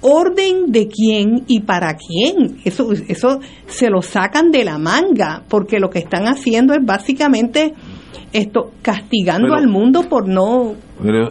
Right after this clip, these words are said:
Speaker 2: eso habla muy mal
Speaker 1: acogerse a sus reglas.
Speaker 2: de lo que Estados Unidos quiere proyectar, que es la democracia, que es el país linterna para que alumbre todo el mundo con la verdad. Eso no es cierto.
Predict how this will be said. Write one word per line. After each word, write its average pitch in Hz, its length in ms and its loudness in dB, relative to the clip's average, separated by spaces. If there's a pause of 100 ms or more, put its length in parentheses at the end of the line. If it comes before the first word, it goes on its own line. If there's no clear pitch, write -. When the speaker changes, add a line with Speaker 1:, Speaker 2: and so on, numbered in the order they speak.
(120)
Speaker 2:
eso 123 300 -2
habla 147 220 0
muy 135 260 0
mal 120 480 0 (160)
Speaker 1:
acogerse 196 560 0
a 226 40 0
sus 226 220 0
reglas. 302 380 0
Speaker 2:
de 107 80 2
lo 104 220 0
que 113 100 0
Estados 123 420 -2
Unidos 131 360 2
quiere 117 260 0
proyectar, 127 680 -2
que 110 120 -4
es 107 80 -2
la 117 120 -2
democracia, 110 880 -2 (480)
que 92 100 -2
es 98 60 0
el 110 100 -2
país 110 360 -2 (280)
linterna 107 880 0
para 98 220 -2
que - 80 -4
alumbre 113 420 0
todo 117 160 -2
el 110 80 0
mundo 110 440 0
con 104 160 0
la 98 100 0
verdad. 101 440 -2 (300)
Eso - 220 -4
no 120 100 0
es 117 120 -4
cierto. 107 320 -2